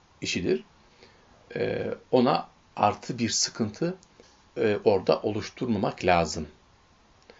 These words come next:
E, başka, e, dediğim gibi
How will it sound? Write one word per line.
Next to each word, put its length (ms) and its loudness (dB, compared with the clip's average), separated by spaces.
E, 380 0
başka, 600 4
e, 160 0
dediğim 480 0
gibi 340 -2